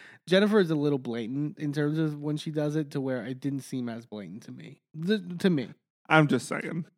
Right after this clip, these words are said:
Speaker 1: So Danielle comes back with what Melissa's saying and basically saying, "No, Margaret should be mad at Laura at the end of the day. That's your friend that's going around saying stuff." And then Margaret basically asks her, "So what did Laura say about me?"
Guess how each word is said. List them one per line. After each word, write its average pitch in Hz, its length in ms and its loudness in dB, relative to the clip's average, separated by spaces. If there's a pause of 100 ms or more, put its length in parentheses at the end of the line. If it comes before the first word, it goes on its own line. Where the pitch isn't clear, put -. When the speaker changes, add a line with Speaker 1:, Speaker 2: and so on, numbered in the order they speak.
(240)
Speaker 1:
So 208 180 6
Danielle 208 440 6
comes 220 240 2
back 160 320 2
with 151 160 0
what 139 300 -2
Melissa's 139 560 -2
saying 131 320 -4
and 127 80 -2
basically 135 340 -2
saying, 139 300 -4
"No, 214 240 4
Margaret 220 420 4
should 220 160 2
be 170 120 2
mad 165 200 4
at 139 140 0
Laura 170 380 2
at 123 100 -2
the 135 140 -2
end 123 100 -2
of 120 60 -2
the 120 60 -4
day. 120 180 -4
That's 160 260 -4
your 208 80 4
friend 170 300 -2
that's 147 120 -6
going 151 200 0
around 127 280 -4
saying 175 340 -2
stuff." 98 300 -8 (540)
And 185 140 4
then 190 80 6
Margaret 202 360 6
basically 175 460 4
asks 147 360 2
her, 156 200 4
"So - 120 2
what 240 140 6
did 262 120 4
Laura 233 240 6
say 247 260 2
about 151 300 2
me?" 123 240 -2